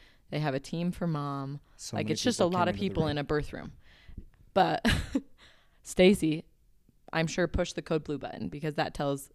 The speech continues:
Speaker 1: everybody on the L and D floor that a baby is going to be born, like,
Speaker 2: Now.
Speaker 1: now, and an O B is not in the room.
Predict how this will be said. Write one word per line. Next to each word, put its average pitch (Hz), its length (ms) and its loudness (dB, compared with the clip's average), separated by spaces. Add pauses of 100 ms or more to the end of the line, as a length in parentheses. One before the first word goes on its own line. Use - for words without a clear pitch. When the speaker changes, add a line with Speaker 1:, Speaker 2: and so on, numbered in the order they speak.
(100)
Speaker 1:
everybody 156 400 0
on 151 140 -2
the 143 60 -6
L 139 160 -4
and 139 80 -4
D 139 100 -2
floor 131 260 -6
that 131 140 -8
a 127 40 -6
baby 135 340 -2
is - 120 -12
going 135 220 -4
to - 60 -10
be 131 100 -4
born, 131 440 -4 (580)
like, - 320 -8
Speaker 2:
Now. 95 340 -8 (100)
Speaker 1:
now, 147 640 -4 (140)
and 151 120 -2
an 143 100 -2
O 135 120 2
B 135 180 -4
is 127 140 -6
not 127 220 -4
in - 80 -6
the 76 80 -10
room. - 240 -8